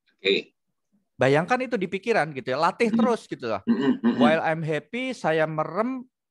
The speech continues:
Speaker 2: wah,
Speaker 1: Biru.
Speaker 2: suasananya biru gitu. Tapi ketika saya marah, saya merem merah gitu ya.
Speaker 1: Hmm.
Speaker 2: Nah, sekarang ketika emosi itu mau keluar, tinggal kita pilih.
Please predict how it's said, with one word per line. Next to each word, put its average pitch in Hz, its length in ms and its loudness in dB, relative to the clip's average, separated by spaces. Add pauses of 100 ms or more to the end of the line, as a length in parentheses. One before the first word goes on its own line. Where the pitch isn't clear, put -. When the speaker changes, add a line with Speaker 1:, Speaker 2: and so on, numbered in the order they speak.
(120)
Speaker 2:
wah, 277 80 -2
Speaker 1:
Biru. 113 200 6 (440)
Speaker 2:
suasananya 131 560 -6
biru 110 400 -6
gitu. - 240 -18
Tapi 180 240 -8
ketika 160 320 -8
saya 143 240 -6
marah, 170 560 -4
saya 156 160 -4
merem 156 320 -6
merah 175 480 0 (160)
gitu 87 220 -12
ya. - 20 -20 (160)
Speaker 1:
Hmm. 104 160 4
Speaker 2:
Nah, 98 80 0
sekarang 240 640 -2 (720)
ketika 277 480 -2
emosi 214 640 -2
itu - 160 -2
mau 185 240 -2
keluar, 208 320 -4
tinggal 196 320 0
kita 208 240 -6
pilih. 208 460 -6